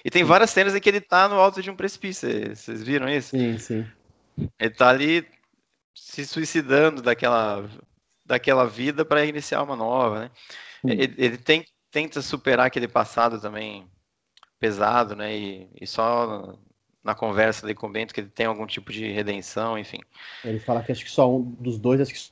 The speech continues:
Speaker 2: só um perdoou ele, né?
Speaker 1: É.
Speaker 2: Acho que é só um que perdoou, né?
Speaker 1: É. É complicado, mas assim, eu acho, acho um filme interessante. É, e acho que o ponto principal é esse mesmo, é a, são as atuações que humanizam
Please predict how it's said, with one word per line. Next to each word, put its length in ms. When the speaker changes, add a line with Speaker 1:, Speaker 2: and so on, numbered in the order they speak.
Speaker 2:
só 220
um 80
perdoou 460
ele, 180
né? 220
Speaker 1:
É. 180
Speaker 2:
Acho 120
que 120
é 80
só 280
um 80
que 100
perdoou, 440
né? 140
Speaker 1:
É. 240
É 120
complicado, 540
mas 160
assim, 220
eu 80
acho, 300
acho 200
um 20
filme 240
interessante. 880
É, 840
e 160
acho 160
que 60
o 40
ponto 280
principal 420
é 80
esse 160
mesmo, 260
é 100
a, 100
são 200
as 80
atuações 680
que 220
humanizam 640